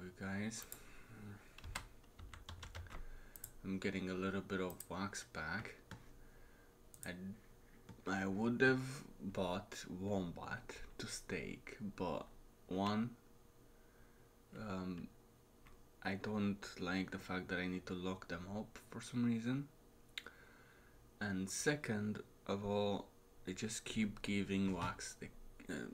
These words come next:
they keep giving Wombat, sorry. They keep giving Wombat left and right. Ah, it's not my cup of tea. Nefty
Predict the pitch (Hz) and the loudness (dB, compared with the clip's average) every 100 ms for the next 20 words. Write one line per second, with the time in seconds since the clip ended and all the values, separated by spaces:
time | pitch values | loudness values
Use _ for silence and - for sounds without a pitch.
0 | - 87 104 - 117 107 107 104 101 98 | -4 0 2 4 4 4 0 2 4 4
1 | 95 92 - - - 53 - - - - | 4 2 0 -8 -8 -8 -8 -12 -16 -14
2 | - 113 - - 76 95 87 98 143 139 | -4 -2 -2 -2 -2 0 2 4 4 4
3 | 139 131 - - - - - 101 117 - | 4 2 -2 -10 -14 -14 0 4 4 4
4 | 87 107 135 127 - - - - - - | 4 8 8 8 0 -12 -16 -20 -20 -20
5 | - - - - - - - - - - | -18 -18 -18 -20 -20 -18 -16 -16 -16 -18
6 | - - - - - - - - - 117 | -20 -12 -2 2 4 4 2 -2 -6 -10
7 | - - 107 - - - 107 - - - | -10 -8 -8 -8 -10 -10 -10 -12 -16 -16
8 | - - - - - - - - - 135 | -14 -14 -16 -18 -18 -20 -20 -14 2 6
9 | 147 - - 143 | 6 6 8 10